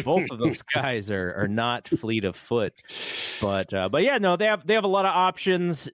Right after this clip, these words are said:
Speaker 1: n-, more options, I guess, now than they did before they signed him. But this was kind of on our radar. You know, we talked a little bit about him. You know, J D Davis, I'm not J D Davis, J D Martinez is still out there unsigned, that, you know, sort of similar in that way.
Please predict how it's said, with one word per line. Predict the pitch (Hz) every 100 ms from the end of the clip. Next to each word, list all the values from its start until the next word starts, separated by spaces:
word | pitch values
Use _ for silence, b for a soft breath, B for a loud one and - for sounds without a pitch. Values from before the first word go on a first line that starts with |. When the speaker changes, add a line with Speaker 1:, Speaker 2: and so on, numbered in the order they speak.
| -
Speaker 1:
n-, | 147 151
more | 143 156 185 123
options, | 135 123 143 117
I | 110
guess, | 110 104
now | 110 104 104
than | 101
they | 95 87
did | 98 90
before | 95 - 101
they | 98 92
signed | - 120 170
him. |
But | 131 -
this | -
was | 392
kind | - 214 196
of | 165
on | 170
our | 165 151
radar. | 127 139 160 175 190 b b b
You | 131
know, | 131
we | 131
talked | - 147 147 -
a | 127
little | 131
bit | 147 151
about | 147 143 107
him. | 120 131 135 143
You | 139
know, | 107 95
J | 104 110
D | 117
Davis, | 104 110 110 113 110 -
I'm | 98 98
not | 87
J | - 85
D | 87
Davis, | 90 104
J | - 135
D | 139
Martinez | 104 92 - 139 151 139
is | 143
still | - - 139 -
out | 117 127 -
there | 143 139
unsigned, | 120 127 135 - 127 113 110 135 147
that, | 131 113
you | 101
know, |
sort | 90 - 120 104
of | -
similar | - - 127 113 107 104 101 - b b b b -
in | 117 107
that | 107 104
way. | 101 98 95 98 120